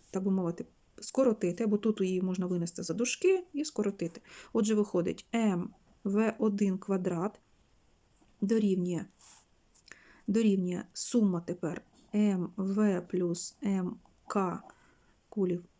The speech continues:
на В квадрат плюс К ікс квадрат.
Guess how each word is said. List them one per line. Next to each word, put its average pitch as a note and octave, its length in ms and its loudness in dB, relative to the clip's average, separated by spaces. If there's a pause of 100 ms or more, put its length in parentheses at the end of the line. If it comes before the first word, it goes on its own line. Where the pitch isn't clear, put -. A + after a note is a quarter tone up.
(140)
на F#3+ 180 2
В F#3+ 240 2
квадрат A3+ 760 -4
плюс C4+ 520 -2 (180)
К A#3+ 320 -2 (120)
ікс - 440 -4 (100)
квадрат. G3 540 -4